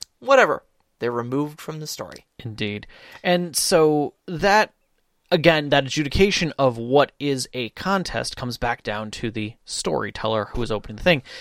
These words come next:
Speaker 2: So the adjudication can feel a little arbitrary, but at the same time, it's whenever there's a challenge.
Speaker 1: Mm-hmm.
Speaker 2: And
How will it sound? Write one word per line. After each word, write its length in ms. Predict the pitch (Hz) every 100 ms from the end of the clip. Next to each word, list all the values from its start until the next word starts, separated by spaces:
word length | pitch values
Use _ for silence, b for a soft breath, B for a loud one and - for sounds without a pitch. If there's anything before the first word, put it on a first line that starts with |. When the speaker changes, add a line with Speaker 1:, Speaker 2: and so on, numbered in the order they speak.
| -
Speaker 2:
So 140 | 156
the 380 | 135 165 151 170
adjudication 640 | 185 214 208 202 196 180 156
can 340 | 175 165 160 b b b
feel 440 | - - 254 247
a 60 | 247
little 600 | 247 240 247 240 240 233 _ _ _
arbitrary, 640 | - 196 202 - - 220 220
but 140 | 196
at 80 | 170
the 80 | 156
same 300 | - 170 160
time, 500 | - 208 180 127 -
it's 220 | 131 -
whenever 320 | - 110 110 120
there's 240 | 131 139
a 40 |
challenge. 480 | - 180 220 - -
Speaker 1:
Mm-hmm. 180 | 208 220
Speaker 2:
And 220 | 135 120